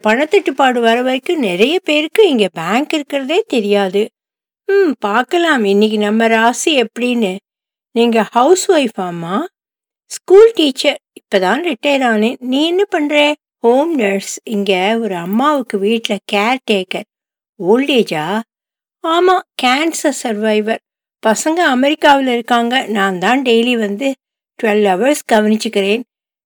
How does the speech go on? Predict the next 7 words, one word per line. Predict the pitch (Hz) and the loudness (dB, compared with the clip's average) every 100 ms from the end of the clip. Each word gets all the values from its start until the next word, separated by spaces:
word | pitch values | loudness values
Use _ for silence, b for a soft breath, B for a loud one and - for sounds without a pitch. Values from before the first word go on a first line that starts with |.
| _ | _
இந்த | - 160 165 - | -12 -10 -6 0
காலத்துல | 233 277 302 392 370 | 2 2 2 2 4
எல்லா | 294 190 196 190 180 | 2 2 2 2 2
வீட்லயும் | 165 165 - 254 277 294 | -2 -6 -4 -2 -2 0
பசங்க | 226 196 202 233 | 0 0 0 2
அமெரிக்கா | 247 214 220 220 214 208 | 2 2 0 0 0 2
போயிடுறாங்க. | 202 196 190 196 233 | 0 0 -2 2 2